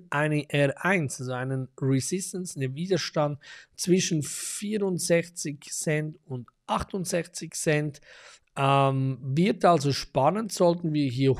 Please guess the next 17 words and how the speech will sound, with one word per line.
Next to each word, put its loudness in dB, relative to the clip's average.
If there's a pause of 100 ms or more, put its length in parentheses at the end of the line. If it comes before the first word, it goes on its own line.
hochkommen. 2 (960)
Wir 8
er-, 6
erleben 4
ein 0
Pullback, 0
dann -6
fallen -6
wir -12 (680)
zurück -2
auf 2
die -6
S -4
eins -2
bei -8
achtundvierzig -6
Cent -2